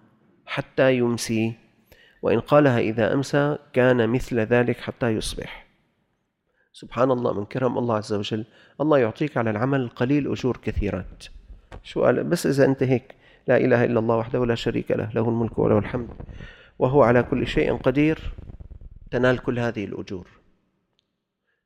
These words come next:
تخيلوا يا أخوان، يعني كل هذه الأجور الكبيرة على أعمال بسيطة، وبكرة يوم القيامة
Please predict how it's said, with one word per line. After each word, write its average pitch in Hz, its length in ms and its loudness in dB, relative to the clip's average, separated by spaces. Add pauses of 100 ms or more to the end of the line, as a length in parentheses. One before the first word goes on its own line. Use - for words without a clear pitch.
تخيلوا 147 420 0
يا 104 160 2
أخوان، 107 360 -6 (480)
يعني 110 260 -4 (140)
كل 156 160 2
هذه 143 240 4
الأجور 123 360 0
الكبيرة 113 560 -2
على 117 180 0
أعمال 123 420 0
بسيطة، 135 600 -2 (800)
وبكرة 139 360 0
يوم 131 280 4
القيامة 135 760 -2